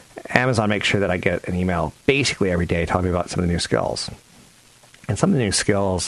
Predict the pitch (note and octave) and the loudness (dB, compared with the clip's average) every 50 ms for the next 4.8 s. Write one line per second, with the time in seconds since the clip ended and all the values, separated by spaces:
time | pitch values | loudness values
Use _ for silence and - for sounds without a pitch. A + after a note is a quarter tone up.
0 | - - E2 E2 E2 D#2+ E2 E2 - G#2+ G#2+ G2+ - F2 E2+ - - G2 F2+ E2 | -2 0 0 0 0 0 0 0 0 -2 -2 0 -2 -4 -4 -2 0 0 0 0
1 | - F2 E2+ - - - - - - - - - - _ - - - - - - | 0 -2 -2 -4 -6 -6 -8 -10 -12 -16 -20 -20 -20 _ -20 -20 -20 -20 -20 -20
2 | - - - - - - - - - - - - - - - - - F2+ E2+ F2+ | -20 -20 -20 -20 -20 -20 -20 -20 -20 -20 -20 -20 -20 -20 -6 -4 -2 0 0 0
3 | F#2 F2 F#2 F#2+ - - - - - A2+ G#2 G2+ F#2+ F#2 F#2 F2 F2 F2+ - - | 0 0 -2 -2 -4 -4 -2 0 2 2 2 2 2 0 0 0 -2 -2 0 2
4 | - C3 F3 G3 E3 C3+ A2 G2+ F#2+ - F#2 F2+ E2+ F2 G2 - | 2 2 2 2 2 2 2 0 0 -2 -2 -2 0 -2 -2 -4